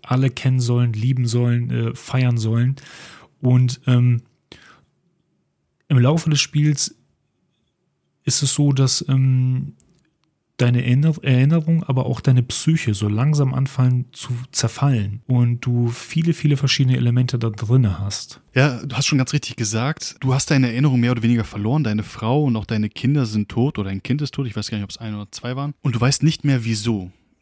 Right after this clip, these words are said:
Speaker 2: Du willst aber das Kunstwerk fertigstellen und das Spiel arbeitet sehr viel mit visuellen Effekten. Das Haus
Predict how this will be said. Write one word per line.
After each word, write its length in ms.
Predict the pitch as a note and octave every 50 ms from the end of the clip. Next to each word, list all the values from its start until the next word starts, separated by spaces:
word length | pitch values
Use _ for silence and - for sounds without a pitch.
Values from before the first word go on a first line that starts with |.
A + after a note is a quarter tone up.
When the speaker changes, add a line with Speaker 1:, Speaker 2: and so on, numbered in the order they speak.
| _ -
Speaker 2:
Du 60 | A#2
willst 160 | A2+ A#2+ -
aber 80 | C3 A2+
das 180 | G#2+ G#2 - -
Kunstwerk 460 | - C#3+ E3+ - - - E3 D3+ -
fertigstellen 800 | - D3 D3+ - D3+ C3+ - - - C3+ C#3 C#3 C3+ C3+ C#3 A#2+
und 560 | G#2+ G#2+ G#2+ G#2+ A2 G#2+ - - - - - - - G2 F#2+ _ _ _
das 220 | - B2 - C3 -
Spiel 300 | D3 - - D#3 D3+ C3+
arbeitet 340 | C#3 C#3+ C#3 C#3 - A#2+
sehr 160 | A2+ - C#3 C#3
viel 160 | - - C#3
mit 200 | C3 A2+ A2 A2+
visuellen 480 | A#2+ A#2+ A2+ B2 C3+ B2+ B2 B2+ B2
Effekten. 500 | A#2 - - - C3+ - _ - F#2+ F#2+ - _ _ _ - - - - - - - -
Das 300 | - G#2 - - - -
Haus 360 | A#2 D3+ F#3+ G3+ - -